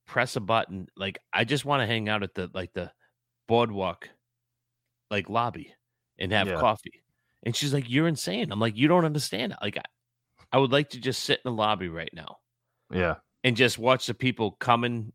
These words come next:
Speaker 1: and going to the parks."
Speaker 2: Like, you don't even care if you were staying there. You just wanna
Speaker 1: No.
Speaker 2: be
Speaker 1: I just wanna s-, I just wanna hang out there. It's weird.
Speaker 2: Yeah.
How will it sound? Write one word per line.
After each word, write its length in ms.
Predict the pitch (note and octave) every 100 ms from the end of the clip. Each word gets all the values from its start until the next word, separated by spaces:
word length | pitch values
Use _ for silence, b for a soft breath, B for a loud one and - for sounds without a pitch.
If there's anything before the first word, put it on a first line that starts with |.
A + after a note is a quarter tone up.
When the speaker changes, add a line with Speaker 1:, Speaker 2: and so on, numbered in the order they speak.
| A2+
Speaker 1:
and 140 | G#2
going 280 | G#2+ G#2 G2+
to 80 | G2
the 100 | F2
parks." 580 | - D#2+ - - - - _ _ _ _
Speaker 2:
Like, 160 | B2 B2
you 60 |
don't 100 | E3+
even 100 | D#3+
care 160 | - C3+
if 80 | A#2+
you 80 |
were 80 | G2+
staying 340 | - - A2+ F#2+
there. 120 | E2+
You 60 | F#2
just 200 | G#2 -
wanna 180 | G3+
Speaker 1:
No. 60 | D4
Speaker 2:
be 140 | F#3 E3+ _ - -
Speaker 1:
I 40 |
just 160 | C4 E4+
wanna 140 | E4
s-, 180 | C#4+ - -
I 60 |
just 260 | - C#4+ -
wanna 160 | -
hang 200 | B3+ F#3
out 200 | D3+ F3+ -
there. 200 | B2+ -
It's 160 | - -
weird. 340 | C3+ C#3 G2
Speaker 2:
Yeah. 100 | F2